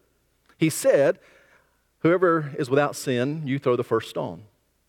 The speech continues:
They all dropped their stones. They walked away. What did he say to the woman? He said, "I don't condemn you. Just go. Don't do it anymore." Meaning I, I, I'm more interested in where you're heading than I am where you've been, because he's the God of second chances.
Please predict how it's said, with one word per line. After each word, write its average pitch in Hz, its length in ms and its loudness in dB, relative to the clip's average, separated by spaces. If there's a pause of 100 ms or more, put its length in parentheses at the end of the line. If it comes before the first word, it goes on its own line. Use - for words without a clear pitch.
They 92 80 -8
all 107 160 2
dropped 120 240 0
their 117 80 -10
stones. 120 340 -2
They 107 100 0
walked 120 260 0
away. 127 140 2
What 175 160 0
did 180 120 -4
he 139 60 -4
say 131 160 0
to 120 60 0
the 113 120 -4
woman? 92 300 -6 (600)
He 135 80 -8
said, - 180 -2
"I 180 140 -2
don't 180 160 0
condemn 113 400 -2
you. 87 240 -10 (880)
Just 123 260 -6
go. 147 520 0 (760)
Don't 104 300 -8
do 110 140 0
it 104 40 0
anymore." 110 500 -4 (680)
Meaning 127 260 2
I, 120 140 2 (320)
I, 104 140 -2
I'm 143 180 0
more 175 180 4
interested 190 460 -2
in 139 100 0
where 156 160 0
you're 170 160 0
heading 117 460 -4 (920)
than 117 200 0
I 117 100 2
am 123 200 -2
where 110 120 -2
you've 95 220 -10
been, 95 340 -8 (400)
because 135 240 -4
he's 123 140 -8
the 110 80 -4
God 120 240 -2
of 101 80 -6
second - 320 -8
chances. - 520 -16